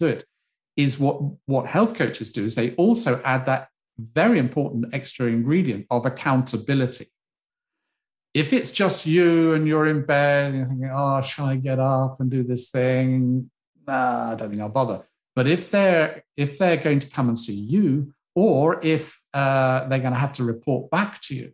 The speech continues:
and say what they did, then it's just another potentially important motivator at that precise moment. So accountability can come in.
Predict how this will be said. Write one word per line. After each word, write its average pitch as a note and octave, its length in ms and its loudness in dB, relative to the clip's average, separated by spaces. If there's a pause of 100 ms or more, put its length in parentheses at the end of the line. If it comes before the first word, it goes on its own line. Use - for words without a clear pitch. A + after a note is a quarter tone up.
(340)
and A#2 100 -4
say B2 220 0
what A#2+ 180 -2
they G2 240 -12
did, B2 420 -2 (380)
then C#3 460 2
it's D#3+ 180 2
just - 300 -2
another C#3 760 2 (240)
potentially C#3 540 -2
important B2+ 680 -2 (240)
motivator C3 800 0
at C3 260 -2
that C3 300 -2 (420)
precise A#2 480 -2
moment. B2 500 0
So B2 400 0 (300)
accountability B2 720 -2
can G#2+ 80 -14
come G2+ 140 -12
in. G2 80 -20